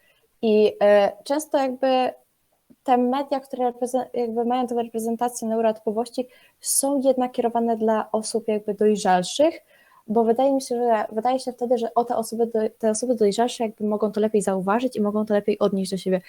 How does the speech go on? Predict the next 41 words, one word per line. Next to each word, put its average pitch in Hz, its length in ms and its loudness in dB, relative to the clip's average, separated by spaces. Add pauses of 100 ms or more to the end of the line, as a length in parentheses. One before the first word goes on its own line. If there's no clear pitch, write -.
(220)
Ale 226 200 6 (260)
brakuje 226 280 4
często 320 300 0
właśnie 269 260 -4
w - 40 -18
książkach 277 380 -6
dla 233 100 2
dzieci 269 300 -6
tego, 240 320 4 (280)
że 226 280 4 (480)
dziecko 269 300 4
może 269 200 2
przeczytać 262 360 -2
o 247 120 2
czymś 339 300 0 (320)
i 254 160 0 (100)
mieć 285 240 2
takie: 285 240 -2
„O, - 360 8 (120)
ja 311 420 6
mam 269 240 2
tak 254 220 -4
samo 285 240 2
jak 196 140 0
ta - 100 0
postać”. 180 420 2 (420)
I 240 140 -2
akurat 269 280 0
myślę, 269 240 0
że 254 80 2
właśnie 254 240 -4
na 247 60 -2
przykład 254 320 -2 (320)
dużo 269 180 4
osób, 269 180 -4
które 240 200 0
zmaga 247 400 0
się 240 120 -4
na 233 40 -4
przykład 220 340 -2
z, 220 360 2